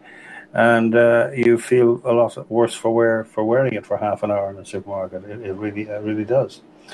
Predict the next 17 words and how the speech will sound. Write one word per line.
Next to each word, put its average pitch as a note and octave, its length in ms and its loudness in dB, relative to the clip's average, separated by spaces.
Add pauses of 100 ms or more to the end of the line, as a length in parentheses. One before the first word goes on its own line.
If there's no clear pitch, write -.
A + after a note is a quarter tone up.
(300)
But F#2+ 160 2
God B2 200 6
help G#2+ 180 2
anybody G#2 400 0
with G2 280 -8
bronchial A2 420 0
problems G2 500 -10 (380)
or F#2+ 180 0
asthma G#2 400 -2
or G2+ 140 2
asthmatic. G#2+ 600 -2 (460)
It's - 240 -4
c-, - 80 -2
causing G#2+ 560 0
havoc, B2+ 380 -2 (340)
absolute G2+ 460 -6
havoc C3 260 -10